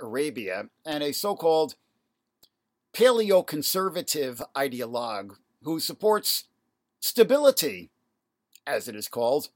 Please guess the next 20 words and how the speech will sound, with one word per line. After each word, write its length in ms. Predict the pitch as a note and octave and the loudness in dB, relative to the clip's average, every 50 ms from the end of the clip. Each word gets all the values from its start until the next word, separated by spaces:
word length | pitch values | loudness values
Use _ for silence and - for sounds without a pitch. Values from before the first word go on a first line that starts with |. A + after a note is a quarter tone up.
| _ | _
under 320 | F#3+ G3 F#3 F3+ F3 F3+ E3 - | -4 -4 -2 -2 -4 -4 -2 4
authoritarian 1080 | E3+ F3 E3+ - - F3+ E3 D3+ C#3+ - - F3 E3+ E3 D#3 D3+ C#3 C#3+ C#3 C3 C3 C3 - _ _ | 4 4 4 6 4 4 4 4 2 0 -2 -2 0 0 0 -2 -2 -2 -2 -2 -4 -6 -10 _ _
regimes, 800 | B2+ C3 B2 G#2 A#2 D3 D3+ D3 C3+ G#2+ F2+ F#2 F2+ - - - - _ _ _ _ _ _ _ _ _ _ _ _ | -8 -8 -6 -6 -4 -4 -4 -4 -6 -8 -10 -8 -6 -6 -6 -6 -8 _ _ _ _ _ _ _ _ _ _ _ _
and 240 | - D#3 D3+ D3+ D3 | 0 0 0 2 0
has 120 | D3 D3 - | 0 0 0
served 400 | - G#3+ A#3 B3+ B3 A3 D3 D3+ | 0 2 4 4 4 4 2 0
as 100 | C#3+ C#3 | -4 -4
a 60 | D3+ | -2
kind 180 | E3 D#3+ D#3 | -2 -2 -2
of 100 | D3+ - | 0 0
a 100 | D3 C#3+ | 0 0
semi-official 1040 | - - - G#3+ A3 G3+ F#3 F3 D#3+ D3+ - E3 - - G3 F#3 - D#3 C#3+ D3+ - - | 0 0 0 -2 0 0 0 0 0 -2 -4 -6 -6 -4 -4 -2 0 0 0 -2 -2 -4
interlocutor 1300 | F#3+ F#3+ - - C3 B2+ B2+ C#3 D3+ F3+ F3+ - - D3 B2+ - - C3+ A#2+ A#2 A#2+ A2+ A2+ - - | -6 -8 -6 -6 -6 -4 -2 0 0 0 0 -2 -4 -6 -6 -6 -6 -8 -4 -4 -2 -2 -4 -4 -6
on 160 | D3 C#3+ C#3 | -8 -8 -6
Capitol 480 | - - C#3+ C#3 C3+ - - B2 A#2 G#2+ | -6 -4 -4 -4 -4 -4 -6 -8 -8 -6
Hill 360 | - F#3 F#3 D3+ C3+ C3+ C#3 | 0 2 2 4 4 2 -2
for 420 | - - B2+ C3 B2+ B2+ B2+ B2 - _ _ _ _ _ _ _ _ _ _ _ | -6 -6 -6 -2 -2 -2 -2 -4 -6 _ _ _ _ _ _ _ _ _ _ _
several 680 | - - G3 F#3 E3+ C3 B2+ C#3+ C3+ C3 C3 A#2 - _ _ _ | 0 4 6 6 6 6 4 0 0 0 -2 -4 -10 _ _ _
such 440 | - - E3+ D3+ C#3+ - - - - | -4 0 2 2 2 2 -2 -8 -12
regimes, 600 | - B2 - E3 F3+ D#3+ C3 G2 F#2 - - - | -12 -8 -6 -6 -4 -4 -6 -6 -6 -8 -8 -8